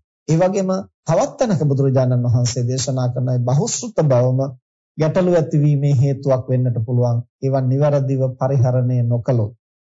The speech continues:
තමන්ගෙත් අනුන්ගෙත් යහපත පිණිස ඒවා යොදාගත්තේ නැතිනම් ඒ දැනුගත්කම තමන්ටත් අනුන්ටත් යහපත පිණිස හේතු වෙන්නේ නැහැ. අපට කොච්චර දේවල් තියනවද කියන කාරණේ මත නෙමෙයි අපේ ජීවිත දියුණු වෙන්නේ.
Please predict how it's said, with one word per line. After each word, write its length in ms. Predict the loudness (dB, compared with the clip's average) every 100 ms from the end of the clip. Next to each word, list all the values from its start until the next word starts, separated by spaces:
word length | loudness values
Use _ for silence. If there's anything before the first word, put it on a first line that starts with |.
| _ _
තමන්ගෙත් 480 | -2 0 2 0 0
අනුන්ගෙත් 500 | 0 2 2 2 0
යහපත 480 | 0 2 2 0 -2 -2
පිණිස 300 | -2 -2 -2
ඒවා 240 | 0 2
යොදාගත්තේ 800 | 2 2 2 2 2 0 0 -2
නැතිනම් 400 | 0 0 0 2 2 -2 -8 _ _ _ _ _ _ -2
ඒ 240 | 0 2 -2 -6 _
දැනුගත්කම 920 | -2 2 0 2 -2 -2 -4 -2 0 0 -2 -12 _ _ _ _ -4
තමන්ටත් 500 | -2 -2 0 -2 0
අනුන්ටත් 480 | 0 0 -2 -2
යහපත 400 | 0 0 0 -4 -6
පිණිස 300 | -4 -6 -6
හේතු 400 | -4 -2 -2 -4
වෙන්නේ 220 | -4 -2
නැහැ. 200 | -4 -4
අපට 220 | -4 -4 -2
කොච්චර 400 | -4 -4 -4 -4
දේවල් 340 | 0 0 0 -2
තියනවද 480 | 0 0 2 0 0 -2
කියන 240 | -2 -4 -4
කාරණේ 480 | -2 -2 -2 -2
මත 280 | -2 -2 0
නෙමෙයි 360 | 0 0 0 -2 -6 _ _ -10
අපේ 240 | -4 -2
ජීවිත 380 | 0 2 2 0 0
දියුණු 360 | 2 2 2
වෙන්නේ. 360 | 0 0 -2